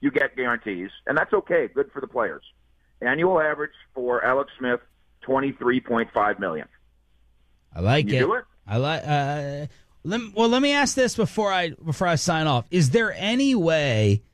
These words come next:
Speaker 2: the Cowboys – don't wanna give Dak an extension? Period. Is there, is there any way, anything that, that can happen, Mike, to where they're like,
Speaker 1: Yeah.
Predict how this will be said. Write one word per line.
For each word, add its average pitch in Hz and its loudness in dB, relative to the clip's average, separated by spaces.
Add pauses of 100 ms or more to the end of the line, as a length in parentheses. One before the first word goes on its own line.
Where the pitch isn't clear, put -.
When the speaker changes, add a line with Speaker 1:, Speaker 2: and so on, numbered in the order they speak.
(300)
Speaker 2:
the 147 2
Cowboys – 156 0 (1600)
don't 175 4
wanna 151 0
give 123 0
Dak 135 0
an 120 2
extension? 123 2 (440)
Period. 90 0 (460)
Is 139 4
there, 185 4
is 160 2
there 175 0
any 233 2
way, 208 2
anything 214 -2
that, 185 -4
that 170 2
can 160 4
happen, 135 4
Mike, 113 2
to 123 0
where 127 4
they're 127 4
like, 120 2
Speaker 1:
Yeah. 113 -6